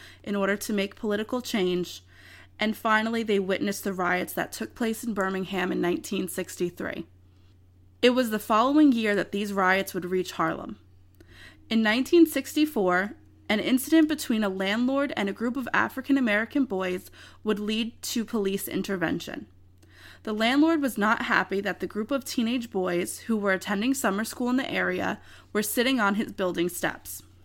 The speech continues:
He proceeded to spray the boys with a hose and say some pretty demeaning things to them with reference to the fact that he was cleaning up his stoop. The boys began yelling back and throwing things at the man, and this is going to gain the attention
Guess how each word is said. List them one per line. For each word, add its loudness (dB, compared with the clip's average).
He 0
proceeded 0
to 0
spray 0
the 0
boys 0
with -4
a -2
hose -2
and -4
say 0
some -6
pretty -2
demeaning 0
things -4
to -2
them 0
with -2
reference 0
to -2
the -6
fact 0
that -2
he -6
was -4
cleaning -2
up -6
his -4
stoop. -10
The -4
boys 4
began 8
yelling 2
back 2
and -2
throwing 0
things -2
at 0
the -4
man, -2
and 0
this 0
is -4
going 4
to -4
gain 0
the -2
attention 0